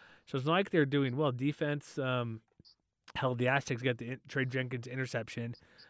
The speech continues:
but it's not like they, he came in and lit them up. So that's also credit to them for their defense slow on the Aztecs. But with Nash getting the start, most likely, I'm gonna assume he will, 'cause it makes the most sense.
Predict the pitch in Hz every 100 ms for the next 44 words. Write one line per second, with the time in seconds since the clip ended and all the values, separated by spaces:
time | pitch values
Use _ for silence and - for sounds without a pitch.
0 | _ 143 135 156 165 202 - 147 131 131
1 | - 143 139 123 113 127 - 107 131 -
2 | - _ _ _ _ _ - 143 135 143
3 | - - 165 170 139 - 139 131 127 127
4 | 123 120 - - 139 123 113 139 156 120
5 | 113 - 127 113 110 143 - 117 - 131
6 | 120 123 123 139 156 156 - - 135 143
7 | 131 - 120 123 175 - 131 127 - 127
8 | - 135 135 135 123 139 135 127 120 139
9 | 165 - - - - 127 123 - 127 120
10 | - 117 143 180 - -